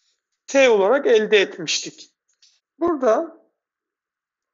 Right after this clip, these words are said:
A büyük sıfır olduğunda, olduğunda şuna dikkat edin. T sonsuza gidiyorken arkadaşlar, e,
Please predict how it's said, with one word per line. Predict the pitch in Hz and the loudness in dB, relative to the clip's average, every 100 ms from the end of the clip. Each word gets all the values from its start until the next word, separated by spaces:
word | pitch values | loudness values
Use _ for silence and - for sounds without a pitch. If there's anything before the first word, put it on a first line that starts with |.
| _ _ _ _ _ | _ _ _ _ _
A | 277 285 311 285 | -2 2 2 0
büyük | 240 240 269 | -4 -4 -4
sıfır | - 302 - | -8 -10 -4
olduğunda, | 233 196 170 170 156 151 214 349 - _ _ _ _ _ _ _ _ _ _ _ _ _ _ _ _ _ _ _ _ _ - | -2 -2 -2 -6 -6 -4 -4 -6 -14 _ _ _ _ _ _ _ _ _ _ _ _ _ _ _ _ _ _ _ _ _ -8
olduğunda | 226 175 175 170 254 | -6 -6 -8 -10 -10
şuna | 262 294 311 | -10 -8 -6
dikkat | 285 - 330 247 | -6 -6 -6 -6
edin. | 190 214 _ | -10 -12 _
T | - 311 330 370 - _ _ _ _ _ _ _ _ _ | -6 -2 -2 -4 -12 _ _ _ _ _ _ _ _ _
sonsuza | - - 277 302 302 294 | -20 -8 -4 -4 -6 -4
gidiyorken | 339 285 311 320 269 214 185 | -2 -2 0 0 -2 -2 -2
arkadaşlar, | 170 180 165 - - - - _ _ _ _ _ _ _ _ _ _ _ _ _ _ _ _ _ | -4 -6 -8 -4 -4 -6 -10 _ _ _ _ _ _ _ _ _ _ _ _ _ _ _ _ _
e, | 247 240 233 233 | -2 0 0 0